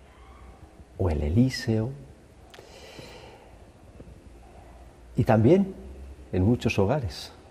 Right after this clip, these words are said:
Probablemente alguno de esos libros estará en casa de alguna de las personas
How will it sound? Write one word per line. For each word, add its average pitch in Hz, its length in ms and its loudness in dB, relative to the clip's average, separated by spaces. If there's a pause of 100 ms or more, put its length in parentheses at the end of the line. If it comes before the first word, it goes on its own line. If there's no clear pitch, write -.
(2250)
Probablemente 117 840 4 (300)
alguno 98 400 0
de 90 60 -2
esos 90 220 -6
libros 107 540 0
estará 107 480 4
en 120 160 4
casa 127 560 0 (960)
de 85 140 -2
alguna 95 340 0
de 90 80 0
las 82 140 -6
personas - 580 -6